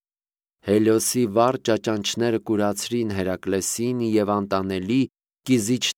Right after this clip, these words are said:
տապը նեղեց հերոսին։ Ցասումնալից վեր թռավ Հերակլեսը և ձեռքն առավ իր ահավոր աղեղը, բայց չզայրացավ պայծառափայլ Հելիոսը, այլ սիրալիր ժպտաց հերոսին։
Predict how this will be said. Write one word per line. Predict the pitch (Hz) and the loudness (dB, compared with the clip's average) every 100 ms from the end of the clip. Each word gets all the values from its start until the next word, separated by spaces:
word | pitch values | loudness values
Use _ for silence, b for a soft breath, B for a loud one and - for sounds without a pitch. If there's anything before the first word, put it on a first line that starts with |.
| _ | _
տապը | 135 139 135 131 - | 4 4 2 0 0
նեղեց | 117 107 107 98 95 - | -4 -2 -2 -2 -4 -6
հերոսին։ | 90 78 - - 69 57 55 _ _ _ _ _ _ _ _ _ _ _ - | -10 -10 -8 -10 -10 -16 -20 _ _ _ _ _ _ _ _ _ _ _ -8
Ցասումնալից | - 98 - 101 98 95 95 120 147 - - 104 | -2 -2 0 -2 -2 -2 -2 -2 -2 -4 -8 -2
վեր | 113 120 - | 0 0 -2
թռավ | - - 85 | -10 -8 -8
Հերակլեսը | 90 85 90 - 110 120 131 | -6 -6 -6 -2 -2 0 0
և | 107 101 95 | 0 0 -2
ձեռքն | 113 104 101 85 | -2 -2 -2 -10
առավ | 82 87 85 | -8 -8 -8
իր | 85 - | -10 -8
ահավոր | 87 82 85 85 82 - | -6 -6 -6 -6 -8 -6
աղեղը, | 87 78 82 78 80 _ _ - | -6 -6 -8 -10 -12 _ _ 2
բայց | 117 113 - | 2 2 0
չզայրացավ | - 117 110 113 110 110 - 123 123 | -4 -2 0 2 0 -2 -2 -2 -2
պայծառափայլ | - 113 104 98 92 87 - 92 82 | -2 -2 -2 -2 -4 -6 -4 -4 -4
Հելիոսը, | 85 82 87 - 85 - _ - | -4 -4 -6 -4 -6 -6 _ -4
այլ | 104 117 - | 0 0 -2
սիրալիր | - 120 110 110 107 117 104 | -4 0 2 2 0 -2 -2
ժպտաց | 117 107 - 98 98 95 | -2 -2 -2 -2 0 -4
հերոսին։ | 95 80 82 - 76 | -10 -10 -8 -8 -8